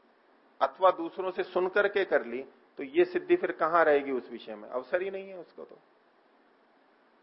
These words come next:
कि वो बिना शब्दों के केवल घटना से ही सीख लेगा, वो तो वैसे ही सीख चुका, दूसरे से सुन के ही आ गया, अब क्या है?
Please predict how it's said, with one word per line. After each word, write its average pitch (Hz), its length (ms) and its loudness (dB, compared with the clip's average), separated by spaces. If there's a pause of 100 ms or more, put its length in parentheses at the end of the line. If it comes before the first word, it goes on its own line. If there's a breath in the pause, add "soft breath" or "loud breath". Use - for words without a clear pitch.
(800)
कि 120 80 -12
वो 143 340 0
बिना 160 560 0 (140)
शब्दों 139 400 -4
के 143 220 -6
केवल 143 320 -2
घटना 135 440 0
से 185 160 2
ही 175 160 2
सीख 147 280 -6
लेगा, 98 280 -6 (1500)
वो 120 80 -12
तो 151 120 -10
वैसे 151 240 0
ही 196 80 -6
सीख - 300 -10
चुका, 165 200 -14
दूसरे 139 360 -12
से 151 120 -16
सुन 147 220 -14
के 165 100 -10
ही 160 100 -6
आ 143 100 6
गया, 135 140 -6
अब 143 160 -2
क्या 117 180 -10
है? - 260 -18